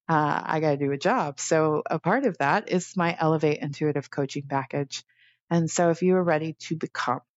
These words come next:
then I would love to support you. Information on my services can be found at intuitive coaching with amy dot com.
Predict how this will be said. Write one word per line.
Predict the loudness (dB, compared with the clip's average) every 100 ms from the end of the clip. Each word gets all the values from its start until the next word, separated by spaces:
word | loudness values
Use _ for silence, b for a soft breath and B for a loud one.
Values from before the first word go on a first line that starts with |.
| _ _ _ _ _ _ -2
then | 0
I | 0
would | 0 -2
love | -4
to | -6
support | -8 -4 -4 -2
you. | -6 -8 B B B -2
Information | 0 2 2 2 0 0
on | 0
my | 2 2
services | 2 2 2 0 -4
can | -2 -2 0
be | 0
found | 0 0 0 -4 -4
at | -4 -2
intuitive | -2 -4 -4 0 0 0 -2 -4
coaching | -4 -4 -4 -4
with | -4 -4 -2
amy | 0 0 -2 -4 -8 _ _ _ _ _ -6
dot | -4 -4
com. | -8 -6 -6 -10